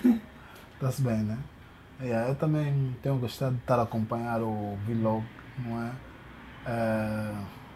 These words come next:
Speaker 2: vi duas edições e fiquei encantado com essa, essa perspectiva, essa,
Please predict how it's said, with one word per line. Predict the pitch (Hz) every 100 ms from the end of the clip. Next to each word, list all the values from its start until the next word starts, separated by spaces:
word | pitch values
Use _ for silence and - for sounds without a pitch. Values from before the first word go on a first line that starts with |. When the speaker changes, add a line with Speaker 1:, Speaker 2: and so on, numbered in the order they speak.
| - - - - - - - - - - -
Speaker 2:
vi | 120 104 123 120
duas | 107 120 113 101
edições | 104 104 - - 107 110 120 - - - - - - - - - - - -
e | 135 127 123 120 117 110 104 - - -
fiquei | 131 139
encantado | 135 127 120 117 131 117 107
com | -
essa, | 113 - 110 107 98 -
essa | 107 120 104 87 - - - - - - - - -
perspectiva, | 113 120 110 - 127 120
essa, | 120 - 117 113 110 104